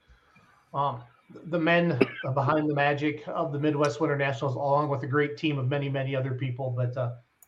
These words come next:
these two are always scheming in Tucker's basement on how to make this event better every year and put it all together. My favorite thing has always been and always will be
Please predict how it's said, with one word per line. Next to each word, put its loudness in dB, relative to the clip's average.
these 2
two 4
are 6
always 4
scheming 0
in -2
Tucker's 8
basement 4
on -2
how 6
to 2
make 0
this -2
event 2
better 6
every 0
year 0
and -8
put 0
it 4
all 6
together. 4
My 10
favorite 6
thing 4
has 2
always 8
been 4
and 2
always 6
will 6
be 2